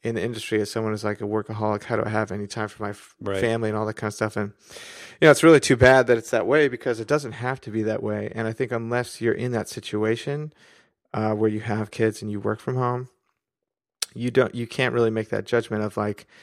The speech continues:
Speaker 1: uh, "This guy never spends time with his family." Because in reality, I honestly think I spend more time with my family than anybody I know who works at a job. Like,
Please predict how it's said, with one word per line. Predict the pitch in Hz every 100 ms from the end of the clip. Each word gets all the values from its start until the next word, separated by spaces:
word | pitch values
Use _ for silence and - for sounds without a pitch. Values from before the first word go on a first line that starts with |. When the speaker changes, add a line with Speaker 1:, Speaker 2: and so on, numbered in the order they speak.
| - - _ _ 98
Speaker 1:
uh, | 95 - - -
"This | 104 113
guy | - 107
never | 107 101
spends | 110 104
time | - 107
with | 101
his | 107
family." | 110 98 98 101 -
Because | 110 107 110
in |
reality, | 110 127 135 117 -
I | 120
honestly | - 135 123 - 107
think | 104 104 110
I | 107
spend | - 110 110
more | 110 110
time | - 104
with | 104
my | 104
family | - 101 107 101
than | 104 101 107 - - - - - - -
anybody | 120 117 113
I | 110 110
know | 107 107
who | 107
works | 110 107 -
at | 104
a |
job. | 101 104 101 - - _ -
Like, | 104 -